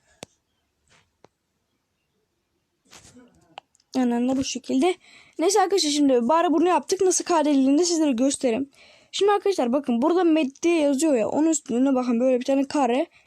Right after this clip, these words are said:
ve ok işareti bu. Onun üstüne tıklıyorsunuz. Ve export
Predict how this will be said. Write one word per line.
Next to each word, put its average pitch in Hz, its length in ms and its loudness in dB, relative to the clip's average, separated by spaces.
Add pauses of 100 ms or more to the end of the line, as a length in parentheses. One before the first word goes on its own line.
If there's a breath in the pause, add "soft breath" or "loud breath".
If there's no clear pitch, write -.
ve 285 280 -2
ok 285 180 -4
işareti 226 320 -4
bu. 220 220 -8
Onun 294 120 -2
üstüne 262 220 -2
tıklıyorsunuz. 233 800 -4 (480 loud breath)
Ve 349 260 -2
export - 1000 -2